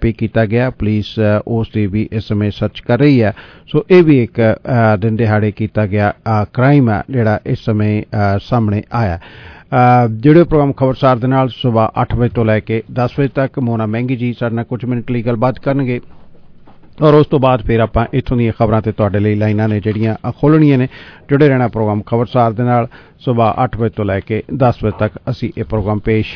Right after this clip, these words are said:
ਕਰਦੇ ਹਾਂ। ਇੱਕ ਵਾਰੀ ਫਿਰ ਦੱਸ ਦਈਏ ਕਿ ਅਗਰ ਤੁਸੀਂ ਇੱਕ ਇੰਡੀਅਨ ਰੈਸਟੋਰੈਂਟ, ਅ, ਖਰੀਦਣਾ, ਅ, ਚਾਹੁੰਦੇ ਹੋ, business, not the property, just the business ਖਰੀਦਣਾ ਚਾਹੁੰਦੇ ਹੋ, ਬਹੁਤ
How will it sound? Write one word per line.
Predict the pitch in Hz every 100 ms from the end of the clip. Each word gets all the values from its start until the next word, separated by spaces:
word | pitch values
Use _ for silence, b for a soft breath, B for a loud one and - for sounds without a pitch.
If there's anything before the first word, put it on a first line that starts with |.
| -
ਕਰਦੇ | - 131 131
ਹਾਂ। | 135
ਇੱਕ | 120 110
ਵਾਰੀ | 104
ਫਿਰ | - 131
ਦੱਸ | 123 123
ਦਈਏ | 135 143
ਕਿ | 135 110
ਅਗਰ | 98
ਤੁਸੀਂ | 98 110 117
ਇੱਕ | 104 - 113
ਇੰਡੀਅਨ | 143 127 123 113
ਰੈਸਟੋਰੈਂਟ, | 107 107 117 110 101 110
ਅ, | 107 - 110 110
ਖਰੀਦਣਾ, | - 110 101 107 107
ਅ, | - - - - 123 113 107
ਚਾਹੁੰਦੇ | 104 139 143 135
ਹੋ, | 113
business, | 101 156 160 147 - - 110
not | 117 123 110
the |
property, | - 101 - 117 127 123
just | 139 135 -
the | 101
business | 151 151 180 -
ਖਰੀਦਣਾ | 123 101
ਚਾਹੁੰਦੇ | 101 117 123 113
ਹੋ, | 110
ਬਹੁਤ | 120 131